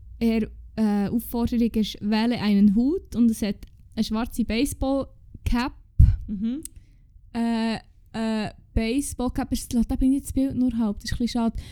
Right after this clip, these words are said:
Speaker 1: Aber ich vermute, dass auch eine Baseball-Cap ist, die hinten genetzelt ist und vorne
Speaker 2: Ah,
Speaker 1: weiss.
Speaker 2: ja.
Speaker 1: C ist so eine schwarze Beanie und D, äh, Sommerhut. Ich kann das noch schnell zeigen.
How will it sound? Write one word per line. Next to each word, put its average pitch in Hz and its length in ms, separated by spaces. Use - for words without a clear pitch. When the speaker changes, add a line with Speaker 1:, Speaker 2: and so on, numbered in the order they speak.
Speaker 1:
Aber 247 160
ich 240 180
vermute, 269 460
dass 247 280
auch 226 100
eine 254 160
Baseball-Cap 262 760
ist, 254 140
die 233 100
hinten 247 360
genetzelt 254 600
ist 254 160
und 226 60
vorne 220 340
Speaker 2:
Ah, 208 260
Speaker 1:
weiss. 277 100
Speaker 2:
ja. 269 80
Speaker 1:
C 254 420
ist 226 160
so 254 100
eine 226 540
schwarze 233 460
Beanie 262 640
und 220 300
D, 233 480
äh, 208 400
Sommerhut. 220 840
Ich - 80
kann 202 100
das - 160
noch 208 80
schnell 220 220
zeigen. 254 420